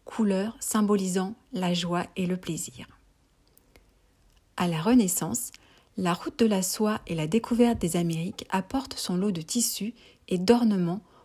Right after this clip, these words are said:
provenant de contrées lointaines. Pour les familles nobles et très aisées, on utilisera des étoffes luxueuses, telles que la soie, le brocart et la pourpre. Les robes de couleur seront agrémentées de broderies,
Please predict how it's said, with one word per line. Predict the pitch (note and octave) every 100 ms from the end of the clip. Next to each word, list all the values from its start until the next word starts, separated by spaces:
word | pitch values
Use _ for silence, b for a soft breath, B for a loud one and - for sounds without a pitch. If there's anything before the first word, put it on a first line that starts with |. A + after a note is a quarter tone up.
| b
provenant | - G#3+ G#3 A3 B3
de | E3+
contrées | F#3 F3+ - G#3
lointaines. | E3+ E3 - D3 - - - - - - b b b b b _
Pour | -
les | E3+ G#3
familles | C4+ C4 G#3
nobles | G3 G3+ F#3+ D#3+ -
et | -
très | - A#3+ A3 F3+
aisées, | D#3 E3+ A3 _ _ _ _ _ -
on | F#3
utilisera | G3 A#3+ A#3+ A3+ A#3+ A#3+
des | F3+
étoffes | F3+ F#3+ F3+ G3+
luxueuses, | G#3+ - - D#3+ D#3 - b b b -
telles | F#3+ F3+
que | -
la | F3 E3+
soie, | - - F3 F#3 - _ _
le | G3+
brocart | F#3 F#3 F#3+ G#3 G3+ A3 - _ -
et |
la | F#3 E3
pourpre. | - E3+ - - - - b b b b b -
Les | F#3
robes | F3 G#3 F#3
de | G3
couleur | - G3+ G#3+ G#3
seront | - F3 E3 -
agrémentées | F#3 F3+ F3+ F3 - G3
de | F3+
broderies, | F3 - G3+ F3+ E3+